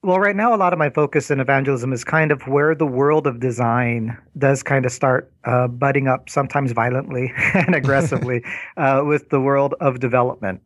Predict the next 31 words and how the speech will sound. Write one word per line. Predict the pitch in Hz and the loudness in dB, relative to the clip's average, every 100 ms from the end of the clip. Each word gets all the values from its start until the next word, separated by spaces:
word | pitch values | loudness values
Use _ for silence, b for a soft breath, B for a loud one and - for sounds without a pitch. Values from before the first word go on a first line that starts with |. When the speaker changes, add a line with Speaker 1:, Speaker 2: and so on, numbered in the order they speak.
| - | -4
Speaker 1:
And, | 123 127 | -2 0
Speaker 2:
Okay. | 120 | 0
Speaker 1:
uh, | 117 | 0
I, | 127 139 - | -4 -6 -6
traditionally, | - 151 170 180 156 139 | -2 0 0 0 0 0
I, | - | 0
I | 160 156 - - | 0 -2 -4 -4
do | 185 | -2
consider | 180 - 143 | -2 0 0
myself | 131 120 131 123 - | 0 2 0 -2 -4
a | 131 | -4
developer | 123 127 123 123 120 | 0 0 0 0 0
as | 123 117 | 0 0
much | 123 123 | -2 -2
as | 120 | -2
I | 113 | -2
consider | 117 117 113 | -2 -4 -2
myself | 107 120 110 | -2 -4 -4
a | 110 | -4
designer. | 107 113 107 104 | 0 0 2 -2
So | 107 127 123 B B B - | 0 2 2 B B B -4
I've | 131 | -2
traditionally | 127 151 147 151 135 | 0 0 0 0 0
had | 131 123 117 | 2 0 -2
this | 120 - | -8 -8
kind | - 120 120 | -4 -2 0
of, | 113 | -2
uh, | 113 107 110 - - B B B _ | -2 -2 -4 -8 -16 B B B _
um, | 117 107 101 110 - _ _ _ - _ - | 0 0 -2 -10 -18 _ _ _ -16 _ -6
kind | 190 | -2
of | 190 | 0